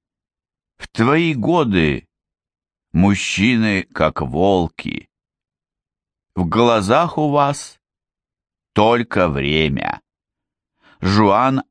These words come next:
Маргарит. For the poses nothing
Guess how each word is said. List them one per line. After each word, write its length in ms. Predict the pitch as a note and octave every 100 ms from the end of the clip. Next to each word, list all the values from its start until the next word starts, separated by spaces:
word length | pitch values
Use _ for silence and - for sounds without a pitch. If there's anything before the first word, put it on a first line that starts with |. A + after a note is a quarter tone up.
| -
Маргарит. 880 | F#2 G#2 A2 F#2 G2+ D#2+ D2+ - - _ _ _ _ _ _ _ _ _ _ _ _
For 320 | - B2 C3 A#2+
the 260 | B2+ A#2+ -
poses 880 | C3 D3+ D#3+ D3 D3+ D#3 C#3 - -
nothing 880 | G2+ A2+ A#2 A2+ A2+ A2+ A#2+ A#2+